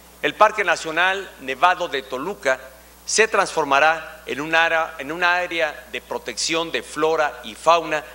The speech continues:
en beneficio de la calidad de vida de los veintitrés millones de habitantes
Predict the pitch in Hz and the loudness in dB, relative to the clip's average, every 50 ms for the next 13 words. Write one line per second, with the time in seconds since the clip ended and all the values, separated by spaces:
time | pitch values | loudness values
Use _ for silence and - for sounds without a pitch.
0 | - - - - - - 127 127 131 135 139 131 - 190 196 - - 190 165 151 | -20 -20 -20 -16 -10 -8 -4 -2 0 0 0 -2 -4 -6 -6 -6 -6 -4 -2 0
1 | 143 131 123 - 131 123 123 123 139 165 170 151 147 131 139 175 180 156 170 165 | 0 0 0 -2 -4 -4 -4 0 0 0 0 0 -4 -4 -4 -4 -2 0 0 0
2 | 160 165 - - - - - - - - - 143 139 143 127 139 143 123 - 139 | 0 -2 -8 -18 -20 -20 -20 -20 -14 -6 -4 -4 -4 -2 -4 -4 -4 -4 -6 -12
3 | - - 180 185 190 170 170 160 135 127 160 165 160 165 151 123 131 131 120 123 | -6 -2 -2 -2 -2 -4 -6 -12 -8 -6 -6 -4 -4 -6 -6 -2 -2 -2 -2 -4
4 | 127 - - - 156 160 156 143 - - 107 - - - - | -8 -6 0 0 0 0 0 -6 -12 -12 -10 -10 -10 -10 -12